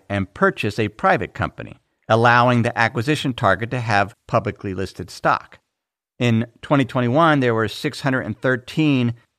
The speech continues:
newly formed spacs that raised about a hundred and sixty-two billion of capital. There was also capital raised in twenty twenty, twenty nineteen, but spacs typically have two years to identify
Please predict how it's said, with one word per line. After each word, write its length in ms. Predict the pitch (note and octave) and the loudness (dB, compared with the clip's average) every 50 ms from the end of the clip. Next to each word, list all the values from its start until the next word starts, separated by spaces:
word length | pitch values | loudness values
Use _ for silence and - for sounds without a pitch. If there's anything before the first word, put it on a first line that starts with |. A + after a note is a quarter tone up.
| _ _ - | _ _ 0
newly 400 | B2 C3 C#3+ D#3+ E3+ E3 E3+ D#3 | 2 4 6 6 6 6 4 2
formed 380 | - - C3+ C3+ B2+ A#2+ A#2 | 0 0 0 0 2 2 0
spacs 640 | - - - - - D#3+ D3 B2 G2 C#2 - - - | -2 -6 -8 -4 0 2 2 2 0 -2 -6 -12 -6
that 200 | - A2 G#2 - | -4 -4 -4 -4
raised 420 | A2 A2 G#2 F#2+ G2 G2+ G#2 - - | -2 -2 0 0 0 -2 -2 -4 -4
about 220 | G2+ G#2 G#2 G2+ | -2 -2 0 0
a 80 | G2+ G2 | 0 -2
hundred 360 | - A#2+ A2 G#2+ G#2+ G#2 - | 0 0 0 0 0 -2 -4
and 100 | - F#2 | -8 -12
sixty-two 600 | - - - G#2 - - A2 F#2+ - - A#2 G#2 | -8 -8 -8 -8 -6 -8 -10 -10 -6 -4 -4 -4
billion 640 | F#2+ - - D3 E3+ E3 C#3 A2+ G2 F#2+ G2 G#2 A#2+ _ _ _ _ _ _ | -4 -2 0 2 2 4 4 2 2 0 0 -2 -6 _ _ _ _ _ _
of 140 | - G#2 - | -10 -10 -6
capital. 500 | - - E3+ F3 D3 - - - - - _ _ _ _ _ _ - | -2 0 2 2 2 0 -4 -10 -10 -14 _ _ _ _ _ _ -4
There 160 | - G#2+ G#2 | -2 0 0
was 140 | G#2 F#2 A#2 | 2 2 4
also 300 | A2+ A#2 A#2 - A#2+ A2 | 4 4 2 0 -4 -6
capital 440 | - - A2+ A2 A2 - A2+ A2 | 0 2 2 2 2 0 -2 -2
raised 360 | G2+ G2+ G#2 G2+ G2+ G2+ - - | 0 0 2 2 2 0 -2 -4
in 80 | G2+ | -6
twenty 300 | - - F#2+ G2 G2+ G2 | -6 -6 -4 -4 -4 -6
twenty, 580 | - - - E3+ F3+ E3+ C3+ A2 G#2+ A#2+ C3+ - _ _ _ _ _ _ | -6 -4 0 2 2 4 4 2 0 -2 -4 -6 _ _ _ _ _ _
twenty 240 | - B2 A#2 A2+ A2 | -4 -2 0 0 0
nineteen, 800 | G#2+ G#2+ G#2+ G#2 - - F3 F#3+ F3+ D#3 C#3+ C3+ C3+ C3 A#2+ A2 | 0 0 0 -2 -2 0 0 2 4 4 4 2 2 2 0 0
but 320 | F#2+ A#2 A2+ G#2+ G#2+ G#2+ | 2 2 4 4 4 2
spacs 500 | - - - - - C#3 C3 B2 A#2+ - | 0 -6 -8 -2 0 0 2 0 0 -4
typically 480 | - - D#3+ C#3+ E3 D3+ A#2 C3+ B2+ B2 | -6 -6 -4 -4 -4 -6 -4 -4 -4 0
have 380 | C3 A#2+ A#2 A2+ G#2+ - _ - | 0 2 2 0 0 -4 _ -8
two 220 | - - F#3+ F3+ | -4 -2 -2 -2
years 560 | D3+ C#3+ F3+ A3+ A3+ F3 C3+ A#2+ A#2+ A#2+ - | -2 -2 -2 0 0 2 2 2 0 -2 -4
to 340 | - - C3+ C3 B2+ B2 A#2 | -6 -4 -2 0 0 2 2
identify 840 | A#2 A#2 G2+ A#2+ C#3+ D#3 E3 E3 - - A#2+ G#2+ G#2 G#2 G#2 G#2 | 0 0 0 0 2 2 2 0 0 0 2 2 4 4 2 2